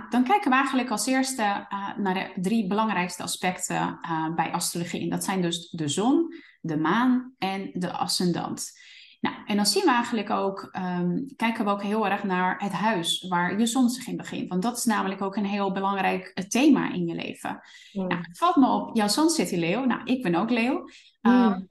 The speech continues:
Speaker 1: en hij valt ook nog eens in het negende huis. En het negende huis is een, ehm, ja, hoort bij boogschutten. Dat is eigenlijk ook al een, een vurig teken.
Speaker 2: Oh, ja.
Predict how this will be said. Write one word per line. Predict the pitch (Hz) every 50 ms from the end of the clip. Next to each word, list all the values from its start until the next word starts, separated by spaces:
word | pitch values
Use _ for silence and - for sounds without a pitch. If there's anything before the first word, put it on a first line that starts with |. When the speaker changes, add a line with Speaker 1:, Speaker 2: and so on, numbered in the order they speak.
| _ -
Speaker 1:
en | - 320 359 339 - -
hij | 214 226 226
valt | 226 - 247 247 247
ook | 233 277 285
nog | 269 269
eens | 262 233 - -
in | 214 202
het | 190 196
negende | 190 185 180 202 202 202 - 226 190 170
huis. | 170 180 165 165 - - -
En | 208
het | 196 196
negende | 226 254 285 285 277 254 220 208
huis | 202 196 190 190 185 -
is | 202 190 185 -
een, | 202 190 185 180 180 -
ehm, | 185 180 180 180 175 180 180 - - -
ja, | - 214 202 185
hoort | 214 294 359 254
bij | 185 175
boogschutten. | 180 233 311 339 - - 202 143 139 175 175
Dat | 202 202 -
is | 247 240
eigenlijk | - 277 294 285 - 202 - -
ook | 294 294 -
al | 175 165
een, | 165 170 170 165
een | - 180 175 170
vurig | - - - 294 277 220 175 175 - -
teken. | - 156 160 160 160 220 277 339 - - - _ _ _ _ _
Speaker 2:
Oh, | - 339 311 214 - - - _ -
ja. | 202 175 170 185 240 302 311 -